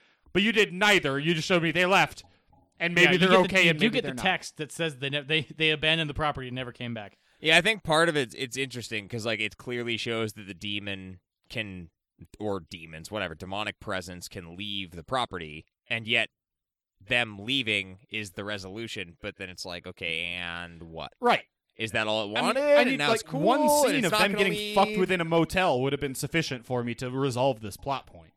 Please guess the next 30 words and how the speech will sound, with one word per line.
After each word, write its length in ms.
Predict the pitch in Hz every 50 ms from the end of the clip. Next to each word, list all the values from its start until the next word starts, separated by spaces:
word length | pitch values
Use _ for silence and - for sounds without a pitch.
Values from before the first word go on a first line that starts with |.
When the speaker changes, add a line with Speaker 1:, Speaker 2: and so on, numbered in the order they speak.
| _ _ _ _ _ _ _ _ _ _ _ -
Speaker 3:
I 220 | - 98 98 98
don't 140 | 90 202 196
Speaker 2:
Or 200 | 208 214 196 180
Speaker 1:
The 140 | 185 226 220
Speaker 2:
one 140 | 175 180 175
Speaker 1:
plot. 140 | - - -
Speaker 2:
scene, 480 | 170 180 175 170 170 165 160 156 139 - _
I 100 | - 165
feel 160 | 160 - 233
like, 180 | 240 226 220 180
I 100 | 165 170
feel 160 | 151 165 208 202
like 120 | 196 170
what 160 | 147 156 170
it 60 | 165
would 140 | 147 143 131
be 120 | 143 143 139
now 480 | 123 117 113 117 120 127 147 160 139 139
would 180 | 139 143 135 123
be, 400 | 135 135 131 131 127 127 123 - _ _ _ _ _ _ _ _
uh, 300 | - 139 139 139 135 131
they'd 200 | 131 135 160 151
go 100 | 131 160
to 60 | 170 180
the 80 | 180
motel, 420 | 180 170 - - 160 156 151 147 135
everything 300 | 131 135 151 151 160 156
would 80 | 151
be 100 | 143 139
safe, 500 | 131 - - 143 131 127 123 117 - -